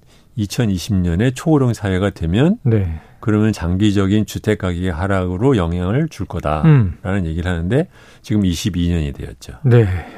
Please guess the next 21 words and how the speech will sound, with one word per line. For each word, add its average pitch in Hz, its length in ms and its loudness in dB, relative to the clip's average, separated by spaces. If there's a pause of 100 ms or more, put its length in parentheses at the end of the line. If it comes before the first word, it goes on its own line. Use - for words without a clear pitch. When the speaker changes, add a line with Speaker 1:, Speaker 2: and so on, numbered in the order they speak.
(280)
Speaker 1:
저는 104 380 4 (280)
Speaker 2:
<laughs> - 280 -20
Speaker 1:
그러니까 95 220 -2
장기적인 131 800 4
그 98 280 0
인구 131 320 2
구조의 117 340 2
변화와 87 600 -2 (760)
그다음에는, 98 720 2
어, 78 320 -4
그동안에 101 720 4 (360)
그 90 80 -6
우리나라가 92 640 2
지금 87 120 -2
가계 101 440 2 (120)
대출의 90 600 0
그 82 260 -4
소득 143 300 -2
대비 101 260 2
높았던 82 600 -2
것, 139 220 2